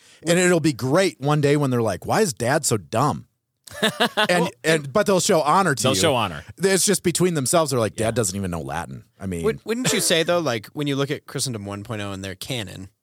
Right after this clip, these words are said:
Speaker 2: Mm-hmm.
Speaker 3: I mean, like, how are we gonna build two point oh if we're, we haven't even mastered one point oh?
Speaker 2: Yeah.
Speaker 1: Absolutely.
Speaker 2: Yeah, you gotta know the playbook.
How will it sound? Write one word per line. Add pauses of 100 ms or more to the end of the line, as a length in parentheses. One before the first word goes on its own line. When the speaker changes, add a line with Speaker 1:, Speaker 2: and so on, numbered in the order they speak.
Speaker 2:
Mm-hmm. (460)
Speaker 3:
I
mean,
like, (440)
how
are
we
gonna (140)
build
two
point
oh
if
we're,
we
haven't
even
mastered
one
point
oh? (280)
Speaker 2:
Yeah. (680)
Speaker 1:
Absolutely.
Speaker 2:
Yeah,
you
gotta
know
the
playbook.